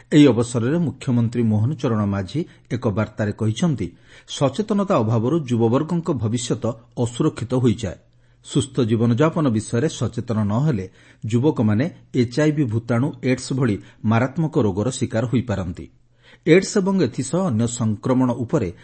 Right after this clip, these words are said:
ସଚେତନତା ସୃଷ୍ଟି ପାଇଁ ଆଜିଠାରୁ ରାଜ୍ୟରେ ଏକ ସ୍ୱତନ୍ତ୍ର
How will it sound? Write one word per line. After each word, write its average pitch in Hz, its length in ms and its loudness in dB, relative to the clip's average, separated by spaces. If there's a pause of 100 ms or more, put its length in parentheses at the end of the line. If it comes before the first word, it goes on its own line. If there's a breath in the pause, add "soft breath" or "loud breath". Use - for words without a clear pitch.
(140 soft breath)
ସଚେତନତା 180 640 -2
ସୃଷ୍ଟି 110 380 -4
ପାଇଁ 131 200 -2 (400 soft breath)
ଆଜିଠାରୁ 131 460 -2 (260 soft breath)
ରାଜ୍ୟରେ 123 440 2
ଏକ 120 180 -4
ସ୍ୱତନ୍ତ୍ର 156 560 -2